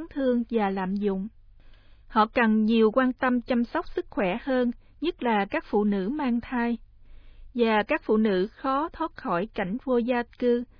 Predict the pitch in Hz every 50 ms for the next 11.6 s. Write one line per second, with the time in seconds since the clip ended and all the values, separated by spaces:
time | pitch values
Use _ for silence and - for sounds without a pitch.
0 | - - - - 262 247 240 233 311 330 - 285 240 214 202 202 220 226 233 233
1 | 233 - - - - - - - - - - - - - - - - - - -
2 | - - - 285 277 269 - 269 262 254 254 247 - 269 262 240 - - 262 262
3 | 269 311 349 330 302 311 349 370 330 240 214 208 208 - 254 240 226 - 214 202
4 | 208 214 208 190 185 202 285 - - - 294 262 254 247 233 233 - 247 247 226
5 | - - 247 240 233 247 - - - 254 226 220 226 - - - - - - -
6 | - - - - - 214 247 277 262 220 - - 254 220 214 208 208 190 - -
7 | - - - - - 202 196 190 202 226 262 302 349 - - - 349 - - -
8 | 220 208 208 202 202 180 180 196 254 - - 320 330 - 294 269 - - - 294
9 | 294 330 - - - 226 196 196 214 226 - - 262 247 285 330 320 247 214 202
10 | - - 233 220 233 277 349 - - - - - - - - - - - - -
11 | - - - 240 214 214 226 233 220 208 202